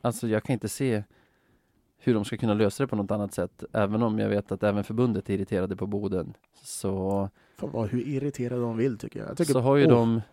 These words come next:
Speaker 1: det har vi fått lära oss genom åren. Den hårda vägen har vi fått lära oss att de har sina,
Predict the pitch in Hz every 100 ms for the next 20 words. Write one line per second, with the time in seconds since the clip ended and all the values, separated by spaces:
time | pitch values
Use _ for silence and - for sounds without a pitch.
0 | _ _ _ _ - 120 139 135 123 -
1 | 110 117 - 110 110 104 104 110 131 143
2 | 139 120 98 117 107 101 107 107 104 107
3 | - 110 117 107 107 104 101 104